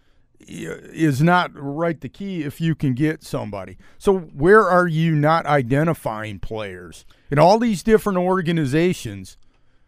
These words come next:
to try to acquire for your assets instead of putting the same players out there and expecting a different result? And this team's driving me crazy. It's, it's, it's not just a, a composition of their roster thing.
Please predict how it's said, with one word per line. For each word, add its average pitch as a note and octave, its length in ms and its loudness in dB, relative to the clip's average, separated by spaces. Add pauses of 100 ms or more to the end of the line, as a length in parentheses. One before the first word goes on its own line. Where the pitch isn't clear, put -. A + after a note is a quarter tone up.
(380)
to D#3+ 100 -4
try F3+ 340 2
to E3+ 260 2
acquire D3 840 4 (120)
for D#3 240 -4
your D#3 240 0
assets D#3+ 640 0 (260)
instead F3+ 380 0
of F3 140 -2 (120)
putting D#3+ 340 2
the E3+ 80 2
same D#3+ 400 -2
players D3 480 0
out C#3+ 280 0
there C3 200 -2
and C#3 160 -2
expecting C#3 500 -2
a C#3+ 80 -2
different C3 400 -4
result? F#3 480 -2 (340)
And G#3 120 6
this D4 180 6
team's B3 300 6
driving G3+ 300 8
me E3+ 60 0
crazy. F3+ 460 0 (500)
It's, F#3 280 0 (160)
it's, - 320 -4
it's - 260 -6
not A3+ 220 2
just F#3 300 6
a, G#2 200 -2 (140)
a C3 100 -4
composition B2+ 1160 -2 (520)
of C#3+ 160 0
their D3+ 140 2
roster D3+ 680 0
thing. E2+ 400 -16